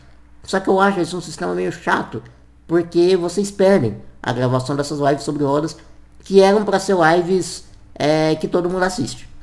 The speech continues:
entendeu? E aí, qual que é a minha ideia? Minha ideia é que agora as lives sobre rodas vão ficar públicas pra todo mundo, sempre.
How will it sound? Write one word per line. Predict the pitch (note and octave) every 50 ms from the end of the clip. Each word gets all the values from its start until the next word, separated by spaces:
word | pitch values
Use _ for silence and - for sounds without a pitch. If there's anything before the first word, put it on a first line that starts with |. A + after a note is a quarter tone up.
| - -
entendeu? | G#2 G#2+ G2+ G#2+ G2 G#2 A#2+ - - - - - - - - - - - - -
E | - G3 G#3+
aí, | G#3+ G#3+ A3+
qual | G#3+ G3+ G3 F#3+
que | G#3 G3
é |
a |
minha | F#3+ F#3+ F3
ideia? | B2 A2 F#2+ G2
Minha | B2 D#3 D#3+
ideia | C#3 D3+ D#3
é | E3
que | D#3+ F3
agora | D3+ C3 C3 C#3 D3+ D3+
as | C3
lives | C3+ C#3+ D3 D3 -
sobre | - C#3 B2 A2+
rodas | A2 B2+ B2+ B2 - - - - - - - -
vão | B2+ C3+ D3
ficar | C#3+ E3 D#3+ - D3+
públicas | D3 - E3+ E3+ E3+ G3+ G3 G3+ F3 -
pra | - - A#2 G#2+
todo | - A#2 C3+ D3+
mundo, | D3+ C#3 C#3+ D#3+ D#3+ D#3+ - - - -
sempre. | - - - D3+ D3 D3 C#3+ D#3 D3 D3 -